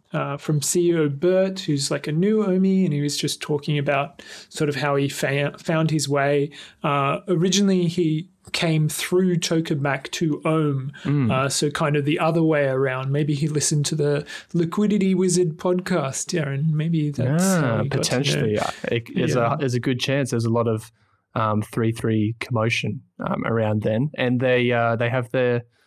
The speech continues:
Speaker 2: core event soon, so it could be some,
Speaker 1: That's
Speaker 2: could be
Speaker 1: right.
Speaker 2: some more
Speaker 1: Next
Speaker 2: things
Speaker 1: week.
Speaker 2: going on. Yeah.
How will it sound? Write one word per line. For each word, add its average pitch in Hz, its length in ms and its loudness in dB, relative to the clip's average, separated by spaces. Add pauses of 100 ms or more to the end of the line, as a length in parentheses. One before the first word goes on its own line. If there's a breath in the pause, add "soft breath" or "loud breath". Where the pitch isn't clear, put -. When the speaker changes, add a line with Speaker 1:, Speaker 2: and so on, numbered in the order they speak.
(440)
Speaker 2:
core 131 240 2
event 120 260 0
soon, - 340 -4
so - 360 -4 (100)
it - 120 -2
could - 140 -4
be - 100 -2
some, - 280 -2
Speaker 1:
That's 143 220 -2
Speaker 2:
could 160 60 0
be 151 40 2
Speaker 1:
right. 160 100 2
Speaker 2:
some 123 140 0
more 117 160 2
Speaker 1:
Next 131 180 0
Speaker 2:
things - 20 0
Speaker 1:
week. 185 120 2
Speaker 2:
going - 260 -2
on. 156 120 -10
Yeah. 117 400 0